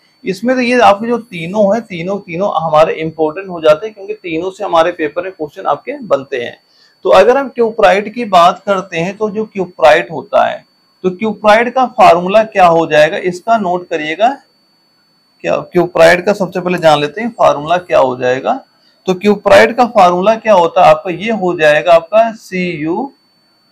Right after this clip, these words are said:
सीयू टू और क्या हो जाएगा, O। ये क्या हो जाएगा, क्यूप्राइट हो जाएगा। और जो copper glance होता है, तो copper glance का formula क्या हो जाएगा, सीयू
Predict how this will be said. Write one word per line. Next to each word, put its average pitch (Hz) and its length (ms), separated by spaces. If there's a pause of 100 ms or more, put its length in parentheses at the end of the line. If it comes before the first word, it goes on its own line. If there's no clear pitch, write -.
(320)
सीयू 185 520
टू 214 240
और 160 360
क्या 180 140
हो 165 100
जाएगा, 202 360
O। 127 120 (180)
ये 196 200
क्या 226 180
हो 190 120
जाएगा, 220 120
क्यूप्राइट 165 680
हो 185 120
जाएगा। 185 200
और 175 160
जो 240 100
copper 208 480
glance 160 560
होता 151 360
है, 240 220 (540)
तो 170 180
copper 185 480
glance 175 420
का 226 120
formula 190 480
क्या 202 200
हो 170 140
जाएगा, 165 340
सीयू 180 760